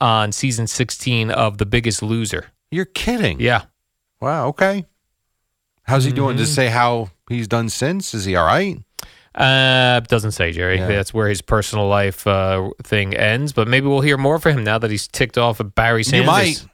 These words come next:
Speaker 2: You might, 'cause he, I would think, this is not exactly a day chock full of sports from last
Speaker 1: Yeah.
Speaker 2: night. I would think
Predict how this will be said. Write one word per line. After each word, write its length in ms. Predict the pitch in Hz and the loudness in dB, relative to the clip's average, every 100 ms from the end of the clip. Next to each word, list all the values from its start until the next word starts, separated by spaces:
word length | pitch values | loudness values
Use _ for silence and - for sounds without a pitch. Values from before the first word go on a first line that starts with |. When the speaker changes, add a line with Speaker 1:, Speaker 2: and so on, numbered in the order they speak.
| _ 104 | _ -6
Speaker 2:
You 120 | 139 | 0
might, 300 | 135 170 - | 0 0 0
'cause 160 | 135 | 0
he, 240 | 156 180 139 - _ - | 2 0 -4 -12 _ 0
I 120 | 170 | 0
would 200 | 190 160 | 0 -6
think, 560 | - 190 139 104 - - _ - | -4 0 0 -2 -8 -20 _ -8
this 180 | 143 135 | -6 -4
is 80 | 127 | -2
not 180 | 139 | 0
exactly 600 | 135 113 123 120 120 117 | -2 -2 -2 -2 -2 -2
a 160 | 104 98 | -2 -2
day 460 | 85 110 107 107 101 | -2 -2 -2 -6 -6
chock 340 | - 120 - | 0 0 0
full 180 | 120 104 | -2 -2
of 80 | - | -2
sports 420 | - - 107 - | -6 -4 -6 -4
from 160 | 131 | -4
last 240 | 123 131 135 | 0 2 4
Speaker 1:
Yeah. 260 | 135 123 | 4 2
Speaker 2:
night. 60 | - - _ _ _ - | 0 -8 _ _ _ 0
I 180 | 143 | 0
would 200 | 180 175 123 | 0 -4 -8
think 600 | - 170 123 113 - | -4 -2 0 -2 -8